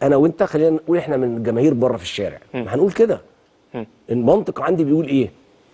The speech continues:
Speaker 1: مين اللي لعب بي-، ولعب كويس يتاخد؟
Speaker 2: مم.
Speaker 1: يا سيدي عندك نسبه ان ش-، إن شاء الله عشرين في المية مقارنه بيني وبين واحد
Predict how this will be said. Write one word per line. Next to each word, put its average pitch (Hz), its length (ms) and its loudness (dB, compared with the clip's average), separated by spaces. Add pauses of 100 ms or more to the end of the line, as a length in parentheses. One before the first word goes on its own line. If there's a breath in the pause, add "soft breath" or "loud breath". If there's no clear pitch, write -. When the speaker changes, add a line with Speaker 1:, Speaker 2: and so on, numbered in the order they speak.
(100)
Speaker 1:
مين 214 180 6
اللي 214 280 4
لعب 214 160 0 (100)
بي-، 160 160 -4 (100)
ولعب 175 320 2
كويس 180 280 0
يتاخد؟ 190 380 -4 (840)
Speaker 2:
مم. 127 100 -12 (400 soft breath)
Speaker 1:
يا 117 140 0
سيدي 196 260 2
عندك 185 460 0 (460)
نسبه 151 520 2
ان 180 380 0
ش-، - 160 -12
إن 131 60 -6
شاء 180 140 0
الله 185 120 4
عشرين 180 220 2
في 139 80 -6
المية 131 360 2 (380 soft breath)
مقارنه 180 340 2
بيني 196 260 4
وبين 185 320 6
واحد 185 400 0